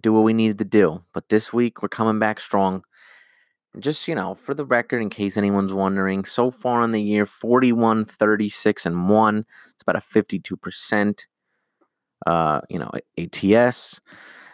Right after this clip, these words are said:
Gotta get it up, though. I want it up to fifty-five at least, fifty-five, fifty-eight. I'm not, I don't, I'm not gonna, you know, get to sixty-one again. I mean, that was,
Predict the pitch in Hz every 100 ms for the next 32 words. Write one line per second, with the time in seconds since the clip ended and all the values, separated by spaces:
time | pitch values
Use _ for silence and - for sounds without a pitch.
0 | - 120 123 120 113 107 95 - 82 92
1 | 107 113 110 - - 107 - 101 101 95
2 | 90 87 92 90 - - 104 104 95 95
3 | - - 92 92 90 - 101 120 120 80
4 | 110 120 - 104 110 113 110 101 95 92
5 | 80 76 87 - - - 98 92 92 92
6 | 92 90 90 - 92 95 98 90 85 87
7 | -